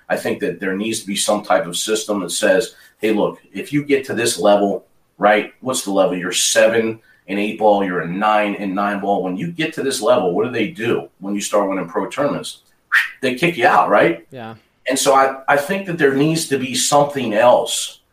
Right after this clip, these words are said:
Speaker 1: that kind of furthers it along. And if W P A, the W P A is gonna be the governing body, then I think those two need to work together somehow, you know, to figure out a way to, you know, kind of merge people into this,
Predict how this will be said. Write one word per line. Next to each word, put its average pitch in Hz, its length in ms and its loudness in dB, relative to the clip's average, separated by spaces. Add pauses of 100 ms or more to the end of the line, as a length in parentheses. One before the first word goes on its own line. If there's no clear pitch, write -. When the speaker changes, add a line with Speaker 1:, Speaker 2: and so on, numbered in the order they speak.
(240)
Speaker 1:
that 110 200 -2
kind - 280 2
of - 180 -2 (340)
furthers 120 600 -2
it 110 120 -2
along. 95 460 2
And 104 80 -2
if 104 260 -6
W 165 380 4
P 165 420 -6
A, 127 320 0 (180)
the 110 100 -6
W 165 280 2
P 143 180 0
A 143 180 6
is 120 160 0
gonna 117 160 -4
be 120 100 -4
the 101 120 -4
governing 110 440 0
body, - 480 2 (200)
then 131 100 -2
I 170 80 2
think 226 280 -2
those 165 280 0
two 143 180 0
need 127 200 -2
to 104 60 -2
work 117 240 -2
together 113 440 2
somehow, 85 640 0 (340)
you 117 120 -8
know, 113 100 2
to 107 140 -8
figure 123 360 0
out 113 240 6
a 98 60 -4
way 107 340 2
to, 92 360 -2 (440)
you 135 100 -8
know, - 120 -4
kind 170 240 0
of - 460 -4
merge 135 520 4
people 131 420 -4
into 135 340 -2
this, 104 380 -2